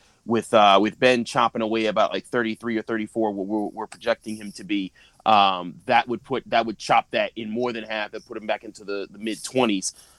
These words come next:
um, and sim-, a very similar situation to what they had, um, this year.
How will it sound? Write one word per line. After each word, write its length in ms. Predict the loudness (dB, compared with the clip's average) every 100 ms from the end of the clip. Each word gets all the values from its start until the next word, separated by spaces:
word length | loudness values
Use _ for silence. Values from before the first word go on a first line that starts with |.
| -2
um, 300 | 4 4 4
and 180 | -2 -8 -8
sim-, 320 | -2 2 2 2
a 180 | -2
very 260 | 4 4 4
similar 340 | 2 0 0
situation 640 | -2 -6 -4 -2 -4 -4 -10
to 120 | -2
what 200 | -2 0
they 120 | -2
had, 340 | 2 2 2 -2 _ _ _
um, 480 | 4 4 2 -2 -10 -10
this 300 | -8 -6 -8
year. 240 | -10 -12